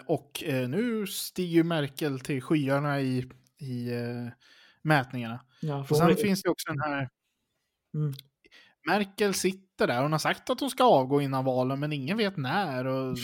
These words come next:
Speaker 1: nu börjar folk spekulera om hon ska kandidera till partiledare igen och,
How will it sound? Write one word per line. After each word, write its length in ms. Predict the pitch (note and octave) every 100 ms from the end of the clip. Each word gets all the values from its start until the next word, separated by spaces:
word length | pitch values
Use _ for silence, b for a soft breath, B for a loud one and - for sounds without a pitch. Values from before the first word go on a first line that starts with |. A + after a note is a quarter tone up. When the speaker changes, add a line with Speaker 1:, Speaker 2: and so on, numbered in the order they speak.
| B2
Speaker 1:
nu 140 | G#3+
börjar 160 | G#3 G3
folk 220 | F3+ D#3
spekulera 580 | - D#3 D#3 E3 D3+ C#3+
om 80 | C#3
hon 100 | C#3+
ska 160 | -
kandidera 400 | C3 D3+ C#3 C3+
till 160 | B2+ C3+
partiledare 600 | D3 C#3+ C3+ C3 C3+ C3
igen 460 | B2+ G#3 G#3 D3 C#3
och, 140 | C3